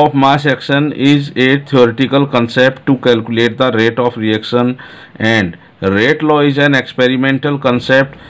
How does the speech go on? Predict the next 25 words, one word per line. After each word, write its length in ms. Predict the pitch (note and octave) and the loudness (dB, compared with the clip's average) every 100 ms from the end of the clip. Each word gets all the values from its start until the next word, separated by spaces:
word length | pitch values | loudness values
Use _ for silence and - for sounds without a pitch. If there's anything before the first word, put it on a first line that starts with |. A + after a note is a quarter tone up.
| - | -8
and 220 | A2+ B2 | -2 0
it 140 | B2 B2 | 0 0
is 140 | B2+ G2+ | -2 -2
used 280 | B2 C#3 C#3+ | 0 0 0
to 80 | C#3 | 0
calculate 560 | C3+ A#2+ A#2+ B2 B2 - | 0 0 0 0 0 0
the 320 | B2 C#3+ D#3+ - - - | 2 2 -2 -10 -20 -12
rate 380 | F2 F#2+ A#2 C3 | -4 0 2 2
of 360 | A#2 B2+ D#3 - | 2 2 0 -4
reaction। 580 | G#2+ A2+ - - G2 F#2 | -4 -2 -4 -6 -6 -2
So, 440 | - D#3 E3 E3 - - A2+ | 2 4 4 0 -8 -10 -2
both 380 | A2+ D3 D3 | 2 2 4
the 100 | D#3+ | 2
laws 340 | D3+ C#3 D3+ D3 | 2 4 2 2
are 160 | C#3+ | 2
used 380 | B2+ B2 C#3+ C#3+ D3 | 0 -2 -2 -2 -4
to 60 | |
calculate 580 | C#3+ C3+ B2 B2 C3 C3 | 0 0 0 -2 -2 0
the 160 | C#3+ C#3 | 0 0
rate 300 | A2+ B2+ C#3 | 0 0 0
of 320 | C3+ B2+ D3 D3 - _ _ | 0 2 0 -4 -16 _ _
reactions। 720 | A#2 C#3 C3+ - - F#2 E2+ - _ | -2 0 0 -2 -10 -10 -12 -18 _
So, 220 | - - C#3 D#3 D#3 | -6 2 4 4 2
कब 200 | C#3+ C#3 | -2 0
हम 280 | C#3 D#3 | 0 0